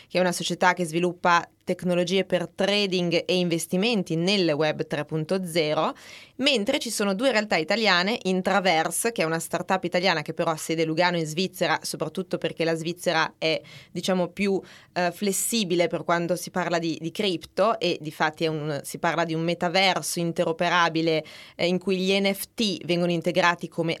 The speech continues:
avatar in game, quindi un po' un discorso complesso, e poi Seed Venture, che è un'altra startup italiana che però ha sede a Londra, sempre direi per gli stessi motivi, che decentralizza le attività di raccolta di fondi per sta-,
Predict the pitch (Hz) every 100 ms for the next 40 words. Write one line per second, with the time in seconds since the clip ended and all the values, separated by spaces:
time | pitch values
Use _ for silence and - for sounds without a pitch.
0 | - 180 180 170 170 165 160 185 180 170
1 | 160 135 143 180 233 294 - 156 143 -
2 | - - 143 - 165 - - 185 214 233
3 | 233 - 170 - - - - 254 233 226
4 | 226 226 185 190 175 165 170 - 214 -
5 | - 180 190 247 196 - 151 - 170 -
6 | 185 175 180 185 202 160 156 311 311 190
7 | 170 151 - 156 151 156 160 147 147 170
8 | 233 - - 147 139 - - 151 143 151
9 | 151 151 180 170 - 185 240 170 147 175
10 | - - - - 226 202 - - 180 190
11 | 190 214 208 208 220 180 175 170 165 175
12 | 180 185 170 165 151 - 185 175 170 160
13 | 160 - 185 180 170 160 170 160 - 180
14 | 170